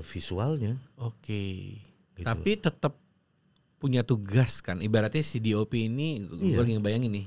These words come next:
Speaker 2: Jadi
Speaker 1: Hmm.
Speaker 2: pas dia baca skripnya, dia ngobrol sama direkturnya itu gitu.
Speaker 1: Hmm.
Speaker 2: Dia punya, eh,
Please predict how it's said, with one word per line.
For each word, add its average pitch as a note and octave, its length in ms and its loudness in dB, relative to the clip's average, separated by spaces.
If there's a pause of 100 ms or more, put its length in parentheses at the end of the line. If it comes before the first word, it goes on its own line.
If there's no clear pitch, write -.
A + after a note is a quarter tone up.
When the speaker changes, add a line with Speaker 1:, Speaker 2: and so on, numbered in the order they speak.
Speaker 2:
Jadi G2+ 180 -6
Speaker 1:
Hmm. F#2 60 -4
Speaker 2:
pas G#2 140 -2 (400)
dia G2+ 240 -4
baca F#2 180 -6
skripnya, B2 400 -4
dia G2+ 140 -4
ngobrol G2 180 -4
sama F#2+ 140 -4
direkturnya F#2+ 560 -6
itu A2+ 320 -6
gitu. F#2+ 180 -6
Speaker 1:
Hmm. D2+ 160 -8
Speaker 2:
Dia G2 300 -4 (480)
punya, G#2 400 -2 (1080)
eh, G#2 420 -4